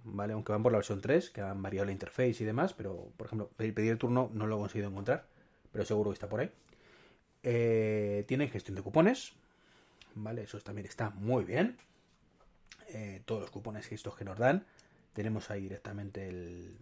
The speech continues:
el cuponcito esperando. Em, permite pagar, ¿vale? Esto es una cosa que ahora Carrefour ha sacado su pa-, Carrefour Pay, ¿vale?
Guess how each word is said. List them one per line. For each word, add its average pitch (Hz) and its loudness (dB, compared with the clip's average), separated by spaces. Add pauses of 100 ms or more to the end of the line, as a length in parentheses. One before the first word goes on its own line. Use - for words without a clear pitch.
(380)
el 113 -6
cuponcito 101 -6
esperando. 165 0 (1500)
Em, 117 2
permite 127 4
pagar, 127 8 (280)
¿vale? 117 -6
Esto 113 -8
es 110 -4
una 110 0
cosa 110 -2
que 110 -4
ahora 104 -4
Carrefour 107 -4
ha - -4
sacado 104 -6
su 107 -8
pa-, 98 -6
Carrefour 98 -4
Pay, 156 4 (260)
¿vale? 143 -6